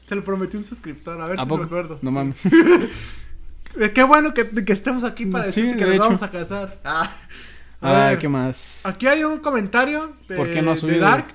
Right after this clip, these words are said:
Speaker 1: ¿Por qué no ha subido videos?
Speaker 2: Qué buena pregunta.
Speaker 1: Qué buena pregunta.
Speaker 2: ¿Y qué respuesta? ¿Qué le respondiste? <laughs>
Speaker 1: Por huevón. Ah, lo puse
Speaker 2: A ver.
Speaker 1: anotado. Hoy subo.
Speaker 2: Hoy subo.
Speaker 1: Ah, hoy subo.
Speaker 2: <laughs> Ah, ¿y sí
Speaker 1: No, mira,
Speaker 2: subiste?
Speaker 1: carnal. Sí, sí, subí.
Speaker 2: Ah, ok.
Speaker 1: Eh, pues dejé de subir videos, más bien.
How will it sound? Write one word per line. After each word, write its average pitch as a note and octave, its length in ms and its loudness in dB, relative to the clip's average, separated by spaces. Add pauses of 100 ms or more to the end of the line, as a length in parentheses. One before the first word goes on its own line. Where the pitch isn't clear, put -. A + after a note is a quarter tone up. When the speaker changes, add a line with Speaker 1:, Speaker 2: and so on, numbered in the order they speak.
Speaker 1:
¿Por F3 140 -10
qué G#3+ 80 -2
no A3 60 0
ha - 20 -2
subido A#3+ 240 4
videos? A#3+ 320 4
Speaker 2:
Qué D3+ 140 -4
buena E3+ 220 0
pregunta. F3 480 -2 (220)
Speaker 1:
Qué B3+ 120 2
buena D#4 240 4
pregunta. A3 340 -2
Speaker 2:
¿Y D#3 60 4
qué G3+ 160 4
respuesta? G3+ 480 0
¿Qué G3+ 100 -2
le G#3+ 100 2
respondiste? D#3+ 580 0
<laughs> - 40 -12
Speaker 1:
Por D4 160 8
huevón. B3 480 6 (100)
Ah, G3 480 4
lo F#3 120 -8
puse A3 160 -8
Speaker 2:
A A3+ 60 0
ver. C3 80 0
Speaker 1:
anotado. D#3+ 440 -2 (1120)
Hoy F3 140 -4
subo. F3 320 -2
Speaker 2:
Hoy D3 120 2
subo. D#3+ 180 4
Speaker 1:
Ah, G#3+ 220 12
hoy A3+ 160 12
subo. B3 320 12
Speaker 2:
<laughs> G#3 520 10
Ah, C4+ 280 0
¿y F#3 60 -2
sí B3+ 60 2
Speaker 1:
No, D#4 120 8
mira, D#4 220 6
Speaker 2:
subiste? A#3+ 100 -2
Speaker 1:
carnal. A#3 360 -2
Sí, G3+ 140 -2
sí, E3+ 120 -8
subí. D#3 220 -8
Speaker 2:
Ah, C3 140 0
ok. B2+ 100 -8 (160)
Speaker 1:
Eh, A#3 360 0
pues A3 240 -4
dejé A3 200 -4
de D#4 120 -2
subir C4 220 -2
videos, D4+ 400 0
más C4+ 180 -4
bien. E4 220 -6